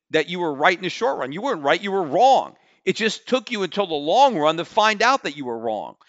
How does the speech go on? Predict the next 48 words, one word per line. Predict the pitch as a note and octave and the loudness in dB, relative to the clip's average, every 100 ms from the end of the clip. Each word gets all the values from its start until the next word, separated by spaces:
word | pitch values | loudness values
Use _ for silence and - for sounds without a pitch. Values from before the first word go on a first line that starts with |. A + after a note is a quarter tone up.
| _ _ - | _ _ -2
So | F#3+ D#3 - | 2 4 2
if | E3+ - | -4 -2
I | F3 A#3+ B3+ | 0 2 0
am | E3 D#3+ D3 - | -2 -2 -4 -8
wrong | A#2+ F3 F#3+ | -2 0 0
in | D3 | -2
the | C3 | -6
short | - A3 A3+ | -4 -2 -2
run, | B2 A2 A#2+ _ _ - | -4 -6 -10 _ _ 2
but | D#3+ | 2
I'm | |
actually | F3 G#3 - D#3 | 4 2 0 -6
right, | C3 G3+ B3 C#3+ _ | 0 2 2 0 _
then | G#3+ | 0
I'm | B3 | 0
not | B3 D4+ | 0 -2
wrong | F3+ F3+ E3 | 2 2 2
in | D3 | -2
the | |
short | - E3 A#2 | -4 -4 -4
run. | G#2+ - _ _ - | -6 -10 _ _ -8
It's | E3+ | -6
just | A3 A3 | -4 -4
that | G3 | -6
in | F3+ | -4
the | E3+ | -4
short | - B3+ A3+ | 0 0 2
run, | F#3 E3 - | 0 -2 -12
people | G3+ G3 | -8 -4
don't | F3+ E3+ D#3 | -2 -2 2
know | F#3+ C4 | 4 4
that | G#3+ | 4
I'm, | C3+ A2 G#2+ _ _ - | 2 0 -6 _ _ 0
that | C#3+ | 0
I'm | B2+ | 2
right. | C3+ C3 - _ _ - | 2 2 0 _ _ -4
They | E3 | -2
just | G3 - | -2 -2
think | C4 D4+ | -2 0
that | A3+ | 2
I'm | C#3+ B2 | 2 0
wrong | A#2+ A2+ D#3+ | -2 -4 -4
because | F3 G3 | -2 -2
the | F#3 | -2
long | F3+ G#3 G3+ | 0 2 4
run | G3 F3 | 4 4
hasn't | D#3+ C#3+ D3 | 2 0 -2
arrived, | C3+ C#3 G2 - | -2 -2 -4 -10